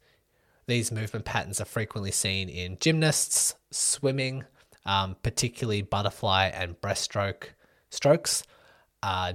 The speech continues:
dancers, and any other athletes that sort of do that sort of movement. Um, if you are arching back, especially arching back and rotating, if that causes pain in your hamstring,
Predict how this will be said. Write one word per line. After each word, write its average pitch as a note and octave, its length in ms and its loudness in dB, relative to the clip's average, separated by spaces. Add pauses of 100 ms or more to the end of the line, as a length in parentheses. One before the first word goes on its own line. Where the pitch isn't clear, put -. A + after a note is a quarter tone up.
dancers, C#3+ 760 2 (600)
and G#2 640 -4 (460)
any A#2 480 0
other F#2+ 520 0 (300)
athletes G2 400 -2
that - 80 -4
sort F#2+ 180 -4
of F2+ 180 -8 (200)
do G#2 140 -4
that - 200 -6
sort G2 220 -4
of - 100 -12
movement. G2+ 500 -6 (520)
Um, F#2+ 320 -2 (400)
if C#3+ 180 -2
you C#3+ 160 4
are B2 300 0
arching B2 420 -2
back, A2+ 300 0
especially B2+ 500 0
arching A2 340 -6
back G#2+ 220 -2
and G2 160 -6
rotating, A2 640 0 (340)
if - 120 -6
that B2+ 240 0
causes A2+ 800 0 (320)
pain A2 300 0
in G2+ 120 -4
your F#2+ 80 -2
hamstring, A2 600 -2